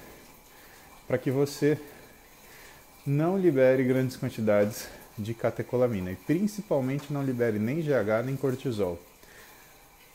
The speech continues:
Por quê? Porque quando você faz isso, o teu corpo ele mobiliza energia.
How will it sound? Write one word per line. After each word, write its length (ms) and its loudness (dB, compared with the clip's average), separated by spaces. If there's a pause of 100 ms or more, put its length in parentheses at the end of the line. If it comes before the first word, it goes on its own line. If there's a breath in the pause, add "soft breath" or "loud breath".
Por 140 -2
quê? 220 0 (2250 loud breath)
Porque 200 0
quando 240 2
você 260 2
faz 400 0
isso, 380 0 (500 loud breath)
o 80 -8
teu 160 0
corpo 320 0
ele 100 2
mobiliza 720 0
energia. 540 0